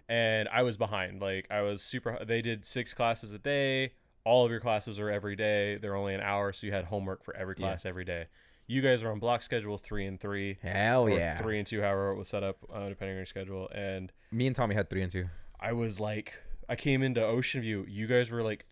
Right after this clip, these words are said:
Speaker 1: three months behind me. So all the stuff that I was struggling to keep up with, I was, I knew. So I came in super smart. And I've always been, like,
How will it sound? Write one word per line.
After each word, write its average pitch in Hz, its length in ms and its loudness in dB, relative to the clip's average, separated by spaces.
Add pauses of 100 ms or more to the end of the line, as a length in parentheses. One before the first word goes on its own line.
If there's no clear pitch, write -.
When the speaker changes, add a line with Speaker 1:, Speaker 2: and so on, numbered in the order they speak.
(120)
Speaker 1:
three 113 300 -2
months 107 240 -2
behind 95 400 -2
me. 90 240 -10
So - 180 -2
all 127 260 6
the 127 80 0
stuff 135 300 0
that 113 120 2
I 110 100 4
was 101 160 0
struggling 113 420 -2
to 98 80 -8
keep - 240 -8
up 110 220 -2
with, 104 200 -4
I 101 140 -2
was, 92 340 -8 (140)
I 107 80 -4
knew. 110 420 0
So 98 140 -10
I 110 80 0
came 110 220 -2
in 98 80 -8
super 110 340 -6
smart. 110 400 -2 (300)
And 170 60 8
I've 240 60 8
always 220 220 8
been, 151 180 2
like, 104 220 0